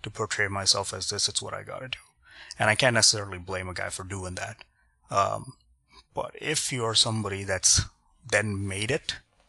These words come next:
um, you don't need to keep, you know, you don't need to keep doing that. You don't need to keep pushing that narrative. You've made it. People love you. Um, you can change it up.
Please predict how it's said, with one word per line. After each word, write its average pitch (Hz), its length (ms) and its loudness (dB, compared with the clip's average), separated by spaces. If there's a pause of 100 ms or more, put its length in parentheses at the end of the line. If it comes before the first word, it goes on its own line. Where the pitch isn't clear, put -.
(760)
um, 110 400 -2 (220)
you 127 100 -6
don't 185 140 -4
need 180 140 -6
to 170 80 -4
keep, - 420 -6 (300)
you 110 140 -6
know, 104 320 -6 (1200)
you 117 80 -4
don't 143 140 0
need 139 140 -4
to 120 60 -4
keep - 280 -4 (140)
doing 110 320 -4
that. 92 160 -2
You 98 80 -6
don't 104 120 -4
need 104 180 -6
to 104 80 -2
keep - 420 -4 (300)
pushing 101 500 0
that 92 180 -2
narrative. 98 480 -2
You've 107 160 -2
made 107 260 0
it. - 200 -8 (760)
People 117 280 -4
love 120 260 0
you. 98 180 -10 (560)
Um, - 440 -8 (520)
you 117 120 -6
can 113 220 -4
change 117 340 2
it 104 80 -2
up. 131 180 -4